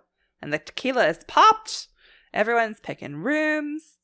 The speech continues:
Nobody offers to go with Heather, though, which was a little bit sad and a little bit awko. God damn it, though. How bad do you wanna go to Mexico? Even just seeing them sitting in the,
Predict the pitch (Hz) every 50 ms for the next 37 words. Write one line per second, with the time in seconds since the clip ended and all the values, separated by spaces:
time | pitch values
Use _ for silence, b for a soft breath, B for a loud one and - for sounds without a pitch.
0 | _ _ - - - 196 240 - 311 320 - 226 220 - - 240 233 - - -
1 | 185 165 165 - - 143 135 135 - - 85 - - - - 170 - - 160 170
2 | 175 175 170 175 190 202 214 202 - - 220 214 220 240 247 220 180 160 165 175
3 | 175 180 196 185 - - - - 165 170 185 - 233 233 247 262 - b b b
4 | b b b b b - 214 240 269 302 330 320 - _ _ - - 214 233 247
5 | 262 262 262 269 - - _ _ _ _ _ _ - 196 220 220 233 226 240 254
6 | 277 - - - _ - - - - 233 214 208 220 220 - _ _ _ _ -
7 | - 233 233 254 269 262 254 208 170 185 180 180 175 175 185 180 180 185 175 160
8 | 160 - - - - - 170 135 120 131 - 156 170 180 185 190 202 202 - -
9 | 175 170 170 165 170 160 175 - - - - - 165 160 156 160 151 143 147 151
10 | 156